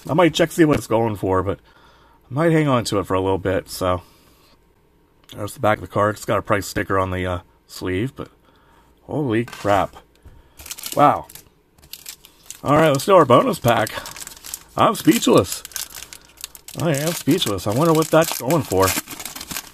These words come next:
I'm sure I'll find out. J D Martinez. These are all Prism, like, blue, Carolina blue and stuff. Clayton Kershaw. Max Muncy.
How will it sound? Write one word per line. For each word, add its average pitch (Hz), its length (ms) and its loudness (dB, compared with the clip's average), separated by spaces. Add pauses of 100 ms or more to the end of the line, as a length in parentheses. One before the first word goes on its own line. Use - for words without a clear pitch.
(1400)
I'm 104 220 -2
sure 131 260 0
I'll 120 100 2
find 135 280 -2
out. 139 240 2 (640)
J 151 180 -2
D 160 120 2
Martinez. 143 640 2 (1800)
These 131 220 -4
are 123 80 4
all 113 160 6
Prism, 139 420 0
like, 101 220 -2
blue, 120 320 0
Carolina 117 500 2
blue 98 240 -2
and 90 100 -6
stuff. 92 320 -2
Clayton 117 300 -4
Kershaw. 165 480 0 (1400)
Max 101 240 -2
Muncy. 117 440 -2